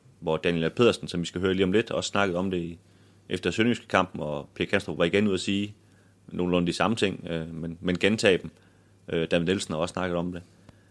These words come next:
Kim, hvad er det, du, øh, har du oplevet noget omkring, nu er du også med på træningslejren, altså,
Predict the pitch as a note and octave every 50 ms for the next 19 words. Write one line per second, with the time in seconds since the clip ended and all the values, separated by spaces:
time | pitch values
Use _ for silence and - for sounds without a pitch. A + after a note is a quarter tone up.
0 | _ _ _ _ _ - - A2 G#2 G2+ A2+ A2 A#2+ B2 A#2+ G#2+ - B2+ B2+ B2+
1 | B2+ A#2+ A2 G2 F2+ F2 F2 E2+ E2+ F#2+ G2+ B2 A2+ A#2+ C3 C3+ C3 A2+ G#2 G#2+
2 | A2 A#2+ A#2+ A2 - - F2+ F2+ - - A2 G#2+ G2+ G#2+ A2 G#2+ G#2 G#2 G#2 -
3 | A2+ G#2+ G#2 - - A2 G#2+ A#2+ A2+ - F#2+ E2+ E2+ D#2+ E2 E2 E2+ - F2 D#2+